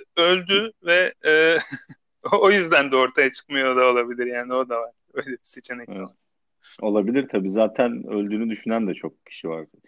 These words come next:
Speaker 2: Ama geçenlerde hatırlarsın, e, bir tane hesabından şey paylaşmıştı.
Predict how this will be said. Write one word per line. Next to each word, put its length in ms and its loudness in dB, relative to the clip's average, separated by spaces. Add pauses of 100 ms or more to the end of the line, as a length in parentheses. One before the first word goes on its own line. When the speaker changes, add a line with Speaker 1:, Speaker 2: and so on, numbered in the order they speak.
(220)
Speaker 2:
Ama 140 -2
geçenlerde 560 2
hatırlarsın, 680 -2
e, 440 -6
bir 120 -8
tane 400 0 (140)
hesabından 720 -2
şey 240 -6
paylaşmıştı. 720 -6